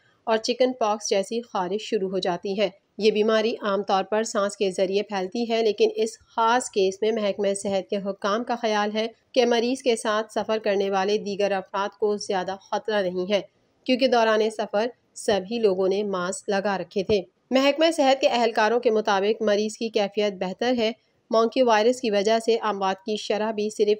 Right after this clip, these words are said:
एक फीसद ही है। माहिरीन के मुताबिक ये बीमारी छोटे जानवरों जैसे चूहा और बंदर से इंसानों में मुंतकिल होती है। महकमा सेहत के मुताबिक दो हज़ार तीन के बाद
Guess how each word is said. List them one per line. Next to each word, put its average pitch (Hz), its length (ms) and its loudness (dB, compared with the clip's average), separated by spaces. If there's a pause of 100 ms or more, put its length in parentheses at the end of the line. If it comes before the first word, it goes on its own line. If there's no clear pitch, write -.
(120)
एक 220 280 4
फीसद 185 320 -6
ही 196 140 0
है। 208 160 0 (340)
माहिरीन 220 340 2
के 220 100 2
मुताबिक 208 500 0
ये 208 80 2
बीमारी 202 460 0 (120)
छोटे 240 380 0
जानवरों 196 500 -2
जैसे 196 360 -4
चूहा 202 380 -4
और 214 220 -2
बंदर 190 340 -2
से 214 160 -4
इंसानों 190 540 -4
में 202 120 -4
मुंतकिल 202 460 -4
होती 202 320 -4
है। 202 160 0 (300)
महकमा 208 360 0
सेहत 220 300 0
के 247 80 6
मुताबिक 226 480 2
दो 196 100 0
हज़ार 196 400 -2
तीन 202 200 -4
के 196 160 -2
बाद 190 240 -2